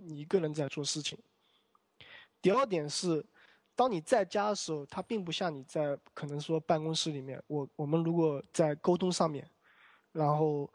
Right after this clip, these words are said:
我要找你说话，我可能就能立刻去找到，就我就要去找，跑到你的位置去。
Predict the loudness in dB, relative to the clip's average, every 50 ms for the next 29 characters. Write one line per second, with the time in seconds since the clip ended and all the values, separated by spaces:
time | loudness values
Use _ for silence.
0 | -16 -20 -18 -4 0 2 2 4 4 4 2 2 2 0 0 0 0 -2 -4 -2
1 | 0 0 2 2 2 2 0 0 -4 -6 -6 -6 -6 -4 -4 -4 -4 -4 -6 -2
2 | -2 -2 -2 0 0 0 0 -2 -2 -4 -8 -8 -4 -4 -4 -4 -4 -6 -6 -2
3 | 0 0 2 2 0 2 2 4 4 4 2 2 0 -2 -2 -2 _ 0 2 2
4 | 2 2 2 2 4 4 4 4 2 4 4 4 4 2 -2 -6 -6 -6